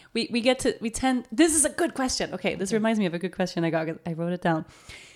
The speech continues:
Speaker 1: We tend to focus a lot on the things that don't work,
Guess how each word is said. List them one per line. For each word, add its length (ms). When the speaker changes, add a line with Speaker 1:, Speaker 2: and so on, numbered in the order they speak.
Speaker 1:
We 120
tend 280
to 80
focus 460
a 80
lot 320
on 100
the 80
things 240
that 120
don't 240
work, 340